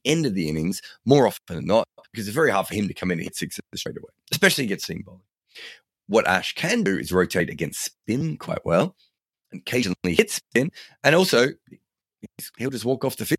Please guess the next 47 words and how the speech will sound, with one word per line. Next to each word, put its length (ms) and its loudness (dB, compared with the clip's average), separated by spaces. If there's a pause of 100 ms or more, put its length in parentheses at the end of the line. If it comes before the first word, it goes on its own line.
field 200 0
if 100 -10
he, 260 -2
he 80 -4
feels 300 2
he's 160 -2
not 140 0
doing 260 2
it. 140 -8 (240)
So 180 6
it 140 2
does 240 4
make 220 -2
sense 340 -2
from 160 -4
that 160 -2
perspective, 680 -2
um, 260 0
to 160 -2
play 300 2
that 200 0
particular 560 -6
way. 340 4 (640)
Uh, 200 4 (100)
I'm, 160 -2 (420)
from 180 0
a 40 4
numbers 340 2
perspective, 460 -2
I 100 2
would 140 2
assume, 460 2 (120)
and 140 4
I, 260 0 (100)
I 80 4
did 280 0
a 20 -6
piece 280 -4
on 180 -2 (100)
Ash 220 -2
playing 280 -4 (340)
as 140 0
a 40 -2
pinch 280 -2
blocker 280 2
last 340 2
year, 180 2